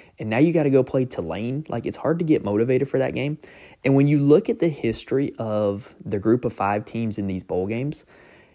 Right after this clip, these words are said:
usually they're pretty successful offensively. Like, even if they don't win the game, they usually score some points, hang it close, and represent themselves very well because they're coming in motivated,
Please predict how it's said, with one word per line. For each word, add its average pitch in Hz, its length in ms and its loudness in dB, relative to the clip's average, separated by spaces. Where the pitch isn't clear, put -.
usually 190 640 2
they're 127 180 0
pretty - 320 -2
successful - 720 -8
offensively. - 800 -8
Like, 117 240 -2
even 190 400 2
if - 520 -2
they 120 260 0
don't 143 380 0
win 110 280 -4
the 160 60 2
game, 185 440 0
they 127 140 0
usually 202 560 -2
score 127 320 0
some 139 220 -2
points, - 560 -6
hang 131 340 -2
it - 160 -4
close, 107 600 -2
and 104 420 -4
represent 139 460 0
themselves 127 400 -2
very 113 180 0
well 104 260 -4
because 107 300 -8
they're 110 140 2
coming 110 360 -8
in 117 160 -2
motivated, 110 520 2